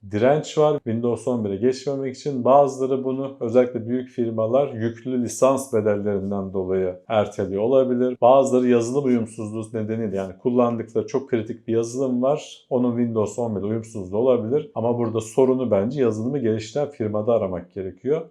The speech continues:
Yani aradan yıllar geçmiş halen daha Windows on bir uyumluluğu getiremedilerse gerçekten orada ciddi bir problem var demektir.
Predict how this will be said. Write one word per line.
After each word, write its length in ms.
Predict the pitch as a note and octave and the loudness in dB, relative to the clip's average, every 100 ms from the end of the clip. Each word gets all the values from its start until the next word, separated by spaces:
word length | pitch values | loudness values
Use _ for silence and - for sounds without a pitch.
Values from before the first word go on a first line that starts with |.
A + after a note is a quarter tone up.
| - | -8
Yani 160 | A2 A#2 | -4 2
aradan 360 | C3 B2 A2+ | 4 4 4
yıllar 340 | A2+ A#2 C3 C3 | 0 4 4 4
geçmiş 420 | A2 G#2+ G#2+ - | 2 -4 -8 2
halen 360 | C3+ B2 G#2+ | 4 4 2
daha 160 | G#2+ A2 | 0 0
Windows 400 | A#2+ A2+ G#2 A2+ | -2 -2 -4 -4
on 180 | A#2+ G#2+ | -6 -4
bir 40 | |
uyumluluğu 440 | A2+ A#2+ G#2+ G2 G2+ | -2 -2 -2 -4 -4
getiremedilerse 1040 | A2+ B2 B2 G2+ F2+ F#2 F#2 - D#3+ D#3 A#2 | -4 -2 -2 -2 -6 -6 -6 -4 -2 -2 4
gerçekten 500 | G2+ - F#2 - B2 | 4 2 -6 -6 -4
orada 180 | G#2+ | -4
ciddi 280 | G#2 G2+ G#2+ | -6 -8 -6
bir 120 | C3+ | -6
problem 460 | C3+ A2 G#2 G#2 G2+ | -2 -2 0 -2 -4
var 180 | F2 E2 | -6 -10
demektir. 580 | F2 E2+ - D3 - | -12 -14 -8 -8 -8